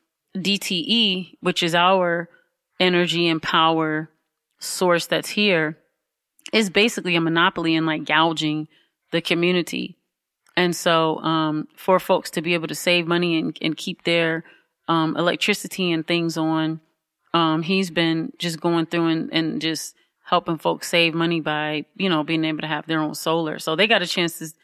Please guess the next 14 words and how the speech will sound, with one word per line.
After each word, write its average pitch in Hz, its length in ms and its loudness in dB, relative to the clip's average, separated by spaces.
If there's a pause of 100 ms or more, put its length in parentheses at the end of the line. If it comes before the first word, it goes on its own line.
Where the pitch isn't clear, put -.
(320)
meet 208 340 2
with 202 140 -2
those 208 300 2
folks 202 400 2
and 170 80 -2
see 190 180 -4
those 185 220 0
folks. 180 320 0
Our, 339 480 4
um, 196 220 2
youth, 214 340 -2
by 190 160 2
the 175 100 -4
way, 175 420 -2